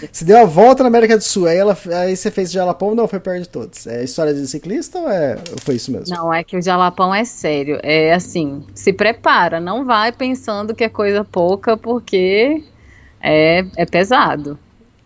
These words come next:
Speaker 2: Não,
Speaker 1: Uhum.
Speaker 2: não subestime o Jalapão, é o conselho que eu dou, porque nós passamos, assim, uns apertos e, é,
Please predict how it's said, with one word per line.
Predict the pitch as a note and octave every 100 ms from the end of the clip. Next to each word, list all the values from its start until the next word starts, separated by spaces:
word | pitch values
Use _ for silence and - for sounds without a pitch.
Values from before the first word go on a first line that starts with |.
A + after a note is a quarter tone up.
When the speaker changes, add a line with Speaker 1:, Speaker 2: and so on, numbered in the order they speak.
| _
Speaker 2:
Não, | F#3 F3 G3
Speaker 1:
Uhum. | G#3
Speaker 2:
não | G#3+ B3+
subestime | - C#4+ C#4 C4 - A3+ A3+ B3
o | B3
Jalapão, | G#3+ A3+ A#3+ - D3+ C#3+ _
é | F3+
o | F#3
conselho | A#3 A#3+ A3 G3+ G#3
que | B3
eu | A#3
dou, | G3+ D3 D#3 -
porque | F3+ E3+ - F3+
nós | F3 F3+
passamos, | G3 G3 - F#3+ F#3+
assim, | G3+ G3+ G3
uns | F#3
apertos | F#3 F3+ F3+ E3 G#3+ - A#3 G#3+
e, | A3 A3+ G#3+ F#3 - _ _ - - - - _
é, | E3+ F#3